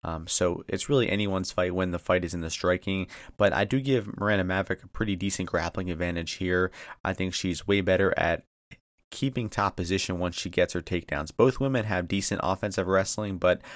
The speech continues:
I see a pretty clear difference in top position control from Miranda Maverick. I think she's way better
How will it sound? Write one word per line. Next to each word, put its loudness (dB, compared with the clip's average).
I -2
see -2
a 2
pretty -2
clear 0
difference -2
in -6
top -4
position -2
control 2
from -4
Miranda 0
Maverick. -2
I 0
think -6
she's -10
way 2
better -2